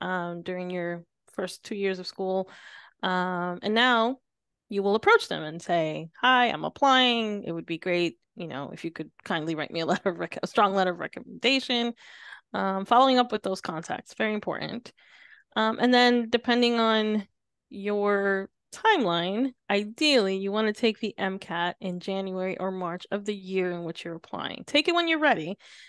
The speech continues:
but ideally you wanna take it early so that you have an opportunity to evaluate if you need a retake,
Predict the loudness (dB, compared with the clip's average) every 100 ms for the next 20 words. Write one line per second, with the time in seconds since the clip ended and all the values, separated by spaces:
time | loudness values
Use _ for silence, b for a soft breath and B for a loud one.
0 | B 4 6 6 4 4 4 4 2 0
1 | -2 0 0 -2 -4 -6 -4 0 0 2
2 | -2 -2 -8 -6 -4 -2 -2 -2 -2 2
3 | 4 2 -2 -6 -8 -10 -8 -8 -8 -8
4 | -8 -10 -6 -2 -2 -4